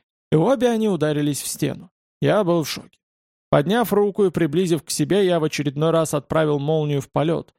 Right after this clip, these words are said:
Только вот уже не в стенку, а себе в лицо. «А, чтоб тебя!» — воскликнул я.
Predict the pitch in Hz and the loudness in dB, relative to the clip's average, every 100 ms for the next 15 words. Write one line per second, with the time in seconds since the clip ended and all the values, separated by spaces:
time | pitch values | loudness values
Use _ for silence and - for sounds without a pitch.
0 | _ _ _ - 208 220 214 208 208 208 | _ _ _ 0 0 2 0 2 0 -2
1 | - 214 196 143 170 - _ _ 143 - | -2 -2 -2 -4 -14 -20 _ _ -2 0
2 | 151 151 151 165 - - _ _ _ _ | 0 0 0 -4 -8 -14 _ _ _ _
3 | _ - 208 214 185 175 - - 170 - | _ -2 0 2 2 2 0 -2 -4 -4
4 | 165 147 131 _ _ _ _ 151 147 170 | 0 0 -2 _ _ _ _ 0 0 0
5 | 139 139 135 - - | -2 -2 -6 -8 -14